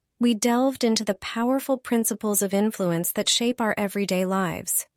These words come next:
We learned about the rule of reciprocity, how scarcity and framing influence our choices,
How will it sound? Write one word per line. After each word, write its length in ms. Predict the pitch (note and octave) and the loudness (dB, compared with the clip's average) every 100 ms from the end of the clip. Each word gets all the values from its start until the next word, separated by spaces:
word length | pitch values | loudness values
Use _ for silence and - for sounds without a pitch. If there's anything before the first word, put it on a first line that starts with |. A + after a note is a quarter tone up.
| _ _ _ _ _ | _ _ _ _ _
We 140 | B3 C4 | 4 6
learned 320 | C4+ D4 D#4 | 6 6 4
about 260 | B3+ A3 - | 2 0 0
the 120 | G3+ | -4
rule 360 | F#3+ A3 A#3 | 0 2 2
of 140 | G#3 G3 | 2 0
reciprocity, 920 | F#3+ - G3 G#3 G#3 - E3 D#3+ F3 _ _ _ - | -2 -2 -2 -2 0 0 -2 -8 -14 _ _ _ -6
how 140 | - | 0
scarcity 680 | G#3+ - C4 B3+ - B3 A#3 | 0 0 2 2 2 0 2
and 100 | G#3+ | 0
framing 480 | - A#3 A#3+ B3 F3+ | 0 2 4 4 4
influence 540 | F#3 G3+ - G3+ G3 F3+ | 2 0 0 0 2 0
our 100 | F3 | 0
choices, 760 | - B3+ B3+ - E3 - - | 0 0 0 0 -4 -4 -6